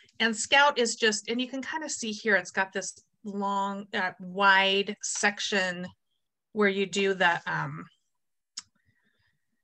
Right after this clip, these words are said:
raglan shaping, and I'll show you on screen here. Um,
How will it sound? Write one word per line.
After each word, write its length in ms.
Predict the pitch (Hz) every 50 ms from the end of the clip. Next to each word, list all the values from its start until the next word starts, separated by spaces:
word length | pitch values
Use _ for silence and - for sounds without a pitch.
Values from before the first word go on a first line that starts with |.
| _ _ _
raglan 520 | 208 202 208 208 208 214 208 233 240 247 254
shaping, 720 | - - 269 269 247 - 277 277 285 294 311 330 - 311 -
and 140 | 220 214
I'll 100 | 202 202
show 380 | 202 - - - - 247 240 247
you 640 | 233 208 202 190 180 175 170 170 165 170 175 208 208 - _ _ _ _ _ _ _ _ _ _ _ _ _ _ _ - - - _ _ _ _ _ _ _ _ _ _ _ _ _ _ _ _ _ _ _ _ _ _ -
on 420 | 214 196 190 185 185 185 180 185 180 151 - - _ _ - - _ _ _ _ _ _ _ _ _ _ _ _ _ _ _ _ _ _ _ _ _ _ _ _ - - - - _ _ _ _ _ _ -
screen 840 | - - - - - - 226 220 226 226 220 208 180 170 170 170
here. 680 | - 175 - 180 170 - - - - - - - 208 - _ -
Um, 600 | - 190 180 180 175 170 170 175 175 180 -